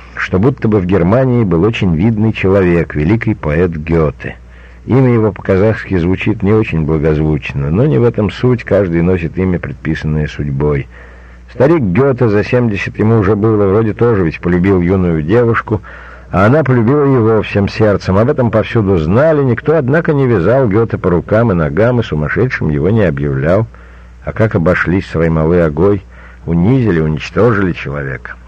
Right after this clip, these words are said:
а хотели добра. Зарипа же тоже по-своему хотела ему добра и поступила так, как подсказывала ей совесть.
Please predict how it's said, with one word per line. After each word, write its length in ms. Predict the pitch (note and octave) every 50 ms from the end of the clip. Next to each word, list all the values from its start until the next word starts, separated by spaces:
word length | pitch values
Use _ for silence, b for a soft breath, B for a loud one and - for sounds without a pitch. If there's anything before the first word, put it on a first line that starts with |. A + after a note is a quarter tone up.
| - - -
а 60 | -
хотели 440 | - - D#2 C#2 - - B2+ C3+ B2+
добра. 520 | A#2 G#2 F2+ D#2+ D2 C#2+ D2+ F2+ F#2+ - - - - - - - - B B B B B B B B B B
Зарипа 440 | - E2+ F#2+ A2 A#2 B2 E3 E3 D#3+
же 100 | C#3 C#3
тоже 380 | A#2+ - - G#2 G#2 G#2+ G2 F#2
по-своему 500 | - F2+ F2 - F#2+ G2 G#2 G2 F#2+ F#2
хотела 400 | - - E2+ D#2 - G#2 G2 F#2+
ему 220 | F2+ F2 F2 E2+
добра 460 | D#2 E2 E2 D#2+ F#2+ A#2 B2 C3+ A#2+ - B B B B B B B B B
и 80 | A#2+
поступила 540 | A#2 G#2 - - - B2 A#2+ F3+ E3+ D#3 B2
так, 220 | A#2+ - C3+ C3+
как 180 | C3+ - G#2+ -
подсказывала 680 | - E2+ D#2+ - - - G#2 A2+ G#2+ G#2 G#2 G2+ F#2+ F2
ей 240 | E2 E2 F#2 G2+
совесть. 680 | - - - - G2 G2 G2 F#2 G2 F2+ - - - -